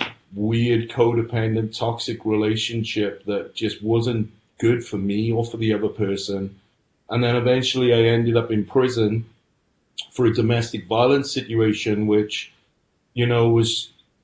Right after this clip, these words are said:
I'm not proud of. I've, you know, I've put videos out there where I've explained the situation. I'm ashamed of,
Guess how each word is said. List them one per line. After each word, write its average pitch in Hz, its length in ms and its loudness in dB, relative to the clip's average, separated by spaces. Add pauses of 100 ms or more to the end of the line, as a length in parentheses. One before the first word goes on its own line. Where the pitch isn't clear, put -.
(360)
I'm 123 180 0
not 135 220 2
proud 98 320 0
of. 113 280 0
I've, 113 260 0
you 117 100 -2
know, 110 120 0
I've 110 120 -6
put 113 160 -2
videos 113 480 2
out 107 180 0
there 110 140 0
where 110 160 2
I've 107 120 -4
explained 110 500 -4
the 107 40 -8
situation. 107 960 -2 (420)
I'm 113 120 0
ashamed 123 680 0
of, 107 280 4